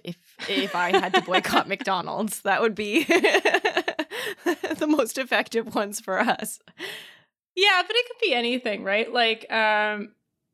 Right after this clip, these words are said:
Speaker 2: you could talk about a boycott of, like, Netflix for some reason or something like that. Like, as long as it's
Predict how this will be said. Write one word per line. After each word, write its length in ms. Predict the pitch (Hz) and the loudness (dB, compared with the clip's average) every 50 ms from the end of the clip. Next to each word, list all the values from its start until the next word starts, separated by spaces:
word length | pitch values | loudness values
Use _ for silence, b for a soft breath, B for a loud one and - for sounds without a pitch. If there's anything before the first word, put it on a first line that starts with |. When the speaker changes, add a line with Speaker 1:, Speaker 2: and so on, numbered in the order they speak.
| _ _ | _ _
Speaker 2:
you 200 | - 254 247 233 | -2 -2 0 2
could 200 | 285 277 202 - | 2 0 0 -2
talk 300 | - 247 247 240 233 254 | -2 2 2 2 2 0
about 560 | 269 220 233 226 226 226 226 226 214 214 - - | -2 2 4 4 4 4 4 2 0 -2 -4 -4
a 60 | 220 | -4
boycott 600 | 208 - 208 208 214 208 202 - - 202 196 196 | -4 -2 0 0 0 0 0 0 2 2 4 4
of, 100 | 196 190 | 2 2
like, 200 | 196 196 196 202 | 0 -2 -2 0
Netflix 680 | - 208 196 185 202 - - - - - - - - - | 0 0 0 0 -2 -4 -6 -6 -4 -4 -4 -4 -6 -8
for 140 | - 196 | -8 -8
some 220 | - - 190 - - | -8 -8 -8 -8 -6
reason 360 | 185 196 196 - 190 180 196 | -6 -6 -8 -8 -8 -8 -6
or 60 | 190 | -6
something 360 | - - 202 202 202 202 202 | -6 -4 -6 -6 -6 -6 -6
like 220 | 202 196 196 190 - | -4 -6 -6 -6 -4
that. 340 | 190 180 185 190 - - - | -2 0 0 0 -2 -2 0
Like, 180 | 226 233 233 | 0 0 2
as 180 | - 262 269 285 | 2 2 4 4
long 180 | 285 311 359 | 4 4 4
as 140 | 392 392 349 | 2 2 4
it's 260 | 349 277 - - - | 4 2 2 -2 -10